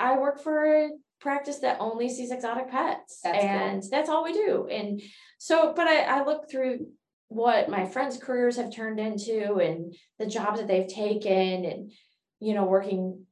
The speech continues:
Speaker 1: hybrid for a small animal practice with exotics and then doing some side work with the zoo.
Speaker 2: Oh, gosh, how
Speaker 1: Um,
Speaker 2: cool.
Speaker 1: radiologists that work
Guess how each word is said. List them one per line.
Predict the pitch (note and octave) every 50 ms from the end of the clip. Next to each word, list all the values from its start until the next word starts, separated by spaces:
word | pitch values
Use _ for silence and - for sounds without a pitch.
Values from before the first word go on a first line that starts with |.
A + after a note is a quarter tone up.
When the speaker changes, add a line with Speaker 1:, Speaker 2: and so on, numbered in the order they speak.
| _ - D#3+ - -
Speaker 1:
hybrid | - - A#3+ A3+ A3 G#3+ G#3+ G#3 G3+
for | - G#3 G3+ G3 F3 F3 - - - -
a | F#3+
small | - F#3+ F#3 G3
animal | F#3+ F#3+ F3+ F3+
practice | - F3+ F#3+ F#3 - - -
with | F#3 F3+ E3+
exotics | F3 - F3 F3 E3+ D#3 - - -
and | G#3 G3+ G3+
then | G3 F#3+ F#3+
doing | F#3+ F#3 F#3 F#3 F3+ F3+
some | - - E3+
side | - E3+ E3 D#3+
work | E3 D#3 D#3 D#3
with | - -
the | -
zoo. | D3 F#3 A#3 D4+ C#4+ C#4 C4 C4 B3+ B3+ B3+ C4 C4 B3+ - - -
Speaker 2:
Oh, | A3+ G#3 G3 -
gosh, | - C#3+ - - D#3 D#3
how | A3+ G3 F3+
Speaker 1:
Um, | - -
Speaker 2:
cool. | F3 F#3 G3 - _ _ _ G#3
Speaker 1:
radiologists | A#3+ A#3 A#3 A3+ G3 F#3+ G3 G3+ G3+ G3+ G#3 G3+ G3 -
that | G3 F#3 -
work | F#3 F#3+ F#3+ F#3+ F#3+